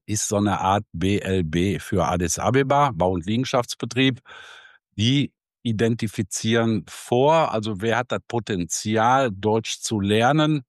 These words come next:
halt auch zu schaffen, weil die müssen ja auch alles vorfinanzieren. Und dann sieht so aus, wenn die welche identifiziert haben und die die B eins Prüfung bestehen,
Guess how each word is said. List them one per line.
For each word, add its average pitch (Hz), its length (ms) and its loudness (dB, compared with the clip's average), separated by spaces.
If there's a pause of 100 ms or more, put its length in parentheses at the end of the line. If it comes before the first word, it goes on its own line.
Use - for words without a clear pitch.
(420)
halt 92 160 -6
auch 107 160 -2
zu - 160 -4
schaffen, 139 640 0
weil 101 100 0
die 101 100 -2
müssen 104 240 -4
ja 92 60 -2
auch 80 80 -4
alles 85 220 -4
vorfinanzieren. 139 1040 0 (560)
Und 117 800 2
dann 117 480 0 (240)
sieht 110 320 -4
so 127 180 2
aus, 123 380 0
wenn 107 220 0
die 131 340 0 (200)
welche 110 260 -2
identifiziert 117 800 -2
haben 123 140 0
und 104 160 -4
die 101 120 -4
die 98 120 0
B 165 200 0 (100)
eins 120 360 0
Prüfung 123 440 -2
bestehen, 120 600 0